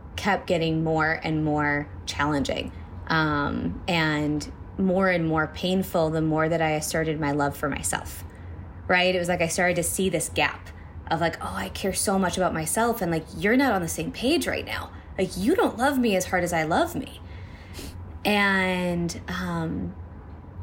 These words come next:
in my final day in Memphis, we were packing up the car, and I had my last meeting with my boss before I moved, and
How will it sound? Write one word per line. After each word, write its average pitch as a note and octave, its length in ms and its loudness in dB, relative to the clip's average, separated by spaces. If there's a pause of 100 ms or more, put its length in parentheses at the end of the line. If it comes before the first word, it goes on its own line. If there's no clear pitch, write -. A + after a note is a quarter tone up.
(140)
in A#3 100 6
my G#3+ 120 4
final A3 340 2
day G3 220 2
in F3+ 120 2
Memphis, E3+ 500 2
we E3+ 80 0
were E3+ 80 0
packing E3 420 -4
up F3 140 -2
the F3 80 -4
car, E3+ 640 2
and F3+ 120 -2
I E3 60 0
had D#3+ 300 0
my D#3+ 100 2
last D#3 380 0
meeting E3 280 2
with D#3+ 160 -2
my D3+ 120 0
boss E3 360 0
before F3+ 360 -2
I D#3+ 80 2
moved, D#3 360 2
and E3 240 2